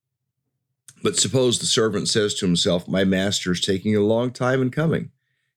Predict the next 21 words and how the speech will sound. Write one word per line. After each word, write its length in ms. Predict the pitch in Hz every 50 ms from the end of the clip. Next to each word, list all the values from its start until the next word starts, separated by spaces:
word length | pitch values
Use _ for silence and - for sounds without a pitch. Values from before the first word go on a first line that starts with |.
| _
He 80 | - 151
then 340 | 139 165 170 175 170 160 139
begins 380 | 143 127 113 131 113 113 -
to 120 | - - 95
beat 380 | 90 87 92 113 123 - - _
the 200 | 90 90 82 76
other 180 | 71 73 76 76
servants, 720 | - - 69 64 58 - - - _ - - - - - - _ _ _ _ _ _ _ _ _ _ _ _ -
uh, 320 | 71 76 73 71 69 -
both 340 | - - 98 95 92 85 -
men 240 | 87 90 90 87 80
and 200 | 67 76 82 82
women, 260 | 87 85 87 90 110
and 160 | 117 95 85
to 140 | - 82 - -
eat 260 | 98 107 104 - -
and 80 | 82 87
drink 300 | 85 98 104 117 113 -
and 120 | 92 92
get 200 | 95 113 - -
drunk. 320 | 104 107 131 135 - -